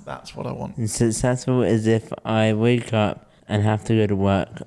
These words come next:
Speaker 2: but I can go home and say, "I enjoyed what I did today."
Speaker 1: Too right. I do like that.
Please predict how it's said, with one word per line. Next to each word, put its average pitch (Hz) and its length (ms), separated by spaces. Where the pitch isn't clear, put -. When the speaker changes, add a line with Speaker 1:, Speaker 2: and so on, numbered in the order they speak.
Speaker 2:
but 85 340
I 95 100
can 104 100
go 104 240
home 98 280
and 90 220
say, 95 220
"I 92 160
enjoyed 85 460
what 69 140
I 65 60
did 78 240
today." 85 280
Speaker 1:
Too - 200
right. 127 240
I 135 60
do 131 180
like - 220
that. 127 180